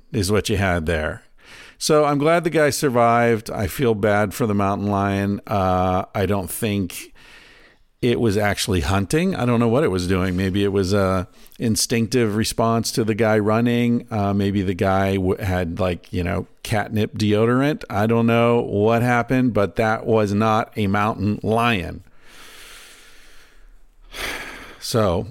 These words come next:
the headline should have been, "Jogger strangles mountain kitten." That would have been far more accurate.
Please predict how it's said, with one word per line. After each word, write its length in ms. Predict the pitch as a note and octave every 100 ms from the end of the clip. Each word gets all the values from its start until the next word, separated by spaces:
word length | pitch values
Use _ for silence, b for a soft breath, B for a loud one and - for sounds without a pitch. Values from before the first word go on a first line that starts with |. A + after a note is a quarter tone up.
| -
the 100 | -
headline 400 | F#2 A2 G#2+ G#2
should 200 | F#2+ G#2+
have 120 | G2
been, 480 | E2+ G2 F#2+ F#2+ G#2 - - -
"Jogger 840 | F#2 G#2+ G#2+ A2+ A2+ A2 G#2+ G2 - - -
strangles 1120 | - - - - - A2 G#2 G#2+ G#2+ G#2 F2+ F2+
mountain 560 | F#2+ G2+ G#2 G2 F#2+
kitten." 500 | - - - - - - - - -
That 220 | F#2+ E2+
would 100 | F#2
have 120 | D#2+
been 320 | F2+ E2+ D#2+
far 260 | D#2 - E2+
more 220 | D#2+ E2
accurate. 420 | F2+ - - -